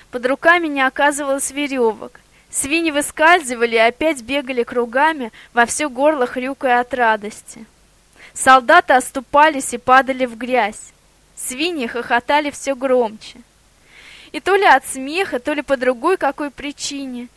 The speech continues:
они стали медленно подниматься в воздух. Увидев такое чудо, воины испугались и встали как вкопанные. "Ловите их, ловите!"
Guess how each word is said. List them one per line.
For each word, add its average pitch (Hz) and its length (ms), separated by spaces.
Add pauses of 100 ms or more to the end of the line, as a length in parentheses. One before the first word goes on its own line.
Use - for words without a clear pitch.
(280)
они 285 220
стали 294 340
медленно 254 540
подниматься 240 720
в 226 60
воздух. 226 640 (1200)
Увидев 294 460
такое 285 420
чудо, 302 520 (260)
воины 285 400
испугались 269 800
и 247 60
встали 302 400
как 262 220
вкопанные. 233 840 (1120)
"Ловите 339 760
их, - 160
ловите!" 302 760